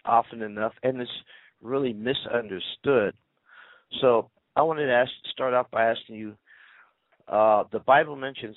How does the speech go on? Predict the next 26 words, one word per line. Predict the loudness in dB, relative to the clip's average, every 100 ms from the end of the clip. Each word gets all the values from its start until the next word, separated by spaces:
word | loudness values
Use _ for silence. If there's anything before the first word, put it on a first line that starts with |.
| -8
angels | -8 -6 -8 -8 -12
and | -14
the | -8
devil, | -4 -4 -6 -14 -16 -20 -8
and | -6 -4
the, | -8 -8
the | -12
Quran | -10 -2 0 0 0
also | -2 -4 -8
mentions | -10 -12 -14 -14 -10
angels | -8 -8 -6 -6 -8 -12
and | -12
the | -12 -10 -6
jinn | -4 -6
with | -8
a | -6 -4
slight | -2 0
difference | 0 -4 -6 -10
about | -2 -2 -2
the | -6
jinn. | -6 -2 -2 0
But | -2 -2 -8 -18 -8 -4
I |
was | -2
wondering | -2 0 0 0
if | 2 0